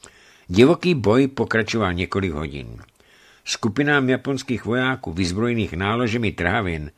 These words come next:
se podařilo probít americkou linií, zničili několik vozidel a chybělo málo, aby dosáhli jednoho z muničních skladů.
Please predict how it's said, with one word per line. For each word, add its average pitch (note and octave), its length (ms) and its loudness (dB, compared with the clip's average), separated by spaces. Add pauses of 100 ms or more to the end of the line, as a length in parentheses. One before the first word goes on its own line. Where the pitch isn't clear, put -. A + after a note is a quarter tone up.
(280)
se - 160 0
podařilo B2 540 0
probít A2+ 640 0
americkou A2+ 640 0
linií, E2+ 640 -2 (440)
zničili A2 520 0
několik C3 460 2
vozidel D#2+ 720 -4 (400)
a - 100 0
chybělo D3 500 -2
málo, D3 600 -2
aby F#2 160 -2
dosáhli C3 520 0
jednoho A2 520 0
z F2+ 60 -4
muničních F#2+ 540 -2
skladů. C#2+ 540 -6